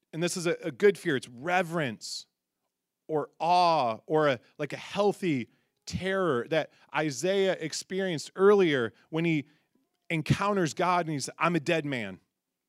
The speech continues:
This is realizing who God is and who we are and the vast, uh, difference between us. This idea of fear in Proverbs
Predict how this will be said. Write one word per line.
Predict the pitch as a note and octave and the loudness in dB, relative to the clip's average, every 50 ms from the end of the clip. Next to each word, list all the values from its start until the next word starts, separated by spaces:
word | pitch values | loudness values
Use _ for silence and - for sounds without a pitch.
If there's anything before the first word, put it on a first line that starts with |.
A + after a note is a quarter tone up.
| _ _ _ _ _ _ _ _ _ _ _ _ _ _ _ _ _ _ _ _ _ _ _ _ _ _ _ _ _ _ _ _ _ _ _ _ _ _ _ - | _ _ _ _ _ _ _ _ _ _ _ _ _ _ _ _ _ _ _ _ _ _ _ _ _ _ _ _ _ _ _ _ _ _ _ _ _ _ _ -6
This | F3 E3 | -4 -4
is | F3 D#3+ B2 - _ _ | -4 -6 -8 -10 _ _
realizing | - D3 F#3+ G#3+ A3 G3+ G3 F3 E3+ F3 E3 C#3+ F3 E3+ D#3 C#3+ C3 - _ _ _ _ _ _ _ _ | -10 -4 0 2 2 4 4 4 2 2 2 0 -2 -4 -4 -4 -8 -10 _ _ _ _ _ _ _ _
who | - - A3+ A3+ G#3 | -6 -2 0 0 2
God | E3+ G3 F#3+ F#3 F#3+ F#3 | 2 2 4 4 2 2
is | F#3 F#3 F#3 F3+ D3+ | 2 2 0 0 0
and | C#3 B2 A#2 | -2 -6 -6
who | - - G3+ G3 | -4 -4 -4 -2
we | F#3 F#3 F3 | 0 2 2
are | F3 E3+ F3 F3 E3+ | 4 4 4 4 2
and | E3 C#3+ C#3 | 0 0 -2
the | B2+ A2 | -2 -4
vast, | G#2 G2+ G2+ A2 A2+ F#3 F#3 F#3 F3+ F3 E3+ C#3+ - - - - _ _ _ _ _ _ _ _ _ _ _ _ _ _ _ _ _ _ _ _ - | -4 -8 -18 -16 -8 -4 -4 -2 -2 -2 -4 -4 -8 -12 -14 -18 _ _ _ _ _ _ _ _ _ _ _ _ _ _ _ _ _ _ _ _ -14
uh, | C#3+ C3 B2 B2 - _ _ _ _ _ _ _ _ _ _ _ _ _ _ _ - A#2+ - | -12 -12 -12 -12 -14 _ _ _ _ _ _ _ _ _ _ _ _ _ _ _ -20 -6 4
difference | F#3 G#3 G3+ - - D3+ B2+ - | 4 4 4 4 -2 -4 -4 -6
between | - - C#3+ - - F#3 F#3 F3+ E3+ D3+ | -8 -10 -10 -8 -6 -4 -4 -2 -2 -2
us. | A#2+ F2+ - - - - - - _ _ _ _ _ _ _ _ _ _ _ _ _ _ _ _ _ _ _ _ _ _ G4+ G#4 G#4 G#4 G4+ G4+ G#4 G4+ G4+ _ _ _ _ _ _ _ _ _ _ _ _ _ _ _ _ _ _ _ _ _ _ - | -4 -6 -8 -14 -18 -18 -18 -20 _ _ _ _ _ _ _ _ _ _ _ _ _ _ _ _ _ _ _ _ _ _ _ _ _ _ _ _ _ _ _ _ _ _ _ _ _ _ _ _ _ _ _ _ _ _ _ _ _ _ _ _ _ -6
This | F3+ F3 - | -4 -2 -2
idea | G3+ F#3 E3 E3 G3 F#3+ E3 | -2 -2 -2 0 0 0 0
of | C3 - | 0 -4
fear | - - - A3 A3 A3 G3+ F#3+ F3+ F3 | -10 -12 -8 -6 -2 0 2 2 0 -2
in | - - E3+ D3 | -4 -6 -8 -8
Proverbs | C3 - - - G3+ G3 F#3+ G3 F3+ E3 E3+ D#3 D3 C#3+ C#3 C3 B2 - - - | -8 -8 -6 -2 0 2 2 0 0 -2 -2 -2 0 0 -2 -4 -8 -14 -14 -14